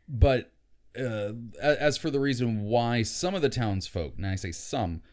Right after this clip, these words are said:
of the townsfolk, wouldn't mind this murder house being in there is because one of the interesting aspects of this campaign setting is that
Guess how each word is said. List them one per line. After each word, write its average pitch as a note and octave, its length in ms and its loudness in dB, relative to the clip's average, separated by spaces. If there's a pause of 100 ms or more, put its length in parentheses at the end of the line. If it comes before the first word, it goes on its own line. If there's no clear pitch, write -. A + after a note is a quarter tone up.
of F#2 120 -4
the F#2+ 80 0
townsfolk, F#2+ 520 -2
wouldn't F#2+ 500 0
mind G2+ 420 0
this F#2 160 -6
murder G2 240 -2
house F#2 180 -2
being F2+ 200 -4
in A2+ 100 0
there G2+ 100 0
is F2 80 -2
because G2 220 -4
one A#2+ 80 -2
of A2 80 -2
the G2+ 100 -2
interesting G#2+ 320 -4
aspects G2+ 360 -4
of B2 240 -2
this A2+ 140 -2
campaign A#2 400 -4
setting G#2 240 -2
is F#2+ 120 -2
that G2 200 0